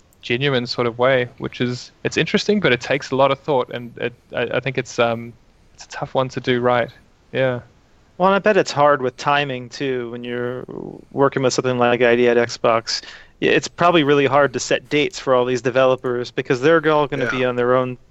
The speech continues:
Speaker 2: on their own, in their own time frames, their own calendars, you know. And to just get four of these games back to back, four weeks, that would probably be something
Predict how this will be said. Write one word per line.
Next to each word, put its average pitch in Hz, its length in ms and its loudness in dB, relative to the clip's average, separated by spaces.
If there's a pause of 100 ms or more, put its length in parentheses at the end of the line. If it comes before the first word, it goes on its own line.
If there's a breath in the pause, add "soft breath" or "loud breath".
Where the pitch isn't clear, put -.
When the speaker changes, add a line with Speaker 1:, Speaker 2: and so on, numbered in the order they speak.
Speaker 2:
on 139 100 -4
their 131 180 4
own, 123 220 -2 (320)
in 156 100 -2
their 147 120 4
own 131 100 0
time 123 280 0
frames, 117 440 -6
their 120 140 -4
own 117 100 -6
calendars, 120 540 -2
you 127 80 -6
know. 123 120 0 (480 loud breath)
And 131 280 2
to 131 180 4
just 139 300 -4
get 156 120 0
four 160 380 4
of 135 100 2
these 127 200 -4
games 120 580 -2
back 143 220 0
to 135 100 -8
back, 117 260 -2
four 147 240 2
weeks, 123 380 -4
that 143 100 2
would 156 140 2
probably 180 260 2
be 139 80 -8
something 127 460 -6